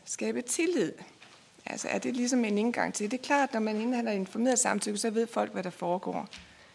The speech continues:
Men var der andre modeller, man kunne bruge? Og vi har rent faktisk været lidt inde på det.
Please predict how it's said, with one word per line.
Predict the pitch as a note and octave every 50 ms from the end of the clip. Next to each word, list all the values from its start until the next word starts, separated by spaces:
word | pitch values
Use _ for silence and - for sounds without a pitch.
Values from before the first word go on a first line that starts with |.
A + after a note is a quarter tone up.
| - -
Men | - F#3+ F#3+ F#3+ F#3 G3 G#3 - -
var | - G#3+
der | A3
andre | - - - C#4+ D4 D#4
modeller, | D4 B3 F#3 - F#3+ F#3+ F#3+ F3+
man | - - E3 E3
kunne | - E3+ E3 -
bruge? | - D3+ D#3 D3+ - -
Og | - - - - G#3 G3 - - - - - - - - - - - - - _ -
vi | -
har | A3+ A#3+ C4 B3+ A#3 -
rent | G#3 G#3+ A3 G#3
faktisk | G#3 - - F#3+ - G3 F3+ - -
været | F#3+ F3+ F3
lidt | F3+ F#3+ G3+ G3+ - -
inde | - E3+ F3 F#3 G3+
på | G3+ - - F#3 - -
det. | - -